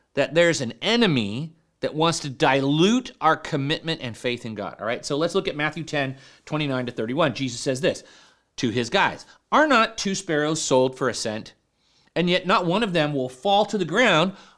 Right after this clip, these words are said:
apart from your Father. But the very hairs of your head are all numbered, so do not fear. You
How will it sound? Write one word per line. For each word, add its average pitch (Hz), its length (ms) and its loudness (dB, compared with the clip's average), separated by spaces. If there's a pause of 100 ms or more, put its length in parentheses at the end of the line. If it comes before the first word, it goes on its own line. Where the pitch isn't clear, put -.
(120)
apart - 640 0
from 156 340 -4
your 170 160 -2
Father. 190 600 0 (500)
But - 160 -12
the 185 60 -8
very 254 640 2
hairs 220 320 2
of 185 100 -4
your 185 120 0
head 208 200 2
are 175 160 4
all 180 140 2
numbered, 202 400 2 (220)
so - 300 2
do 208 400 6
not 233 280 2
fear. 254 420 2 (160)
You 233 880 8